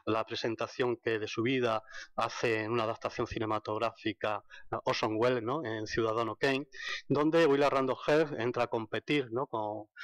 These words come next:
con Pulitzer y utiliza sus propios medios, ¿no? en cuanto al desarrollo de esos grandes titulares sensacionalistas, pero también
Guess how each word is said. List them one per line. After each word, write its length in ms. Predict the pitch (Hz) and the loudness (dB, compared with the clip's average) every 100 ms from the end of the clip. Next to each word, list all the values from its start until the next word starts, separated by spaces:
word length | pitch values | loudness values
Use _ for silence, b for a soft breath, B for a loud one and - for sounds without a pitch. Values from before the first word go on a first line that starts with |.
| B - | B -4
con 200 | 120 - | -4 -2
Pulitzer 600 | 160 156 139 156 160 - - | 0 2 2 2 2 0 -4
y 260 | 120 110 120 | -2 0 -2
utiliza 440 | 123 120 123 127 | -2 0 0 0
sus 140 | - 117 | -2 -2
propios 400 | 123 - 107 139 | -2 -2 -4 2
medios, 360 | 156 135 143 | 2 4 0
¿no? 120 | 135 160 | 0 -2
en 100 | 120 | -2
cuanto 220 | 110 107 | -4 -4
al 60 | |
desarrollo 500 | 113 110 107 123 117 | -2 -4 -2 -2 -2
de 80 | 110 | -2
esos 240 | 104 107 101 | -2 -4 -2
grandes 280 | 117 107 | -2 -2
titulares 540 | - 113 104 120 120 - | -4 -4 0 0 0 -2
sensacionalistas, 880 | 113 - 107 - 117 151 - 147 147 - | -6 -6 -8 -4 -2 -2 0 0 0 2
pero 180 | 143 | 2
también 420 | - 131 127 143 | 2 2 2 2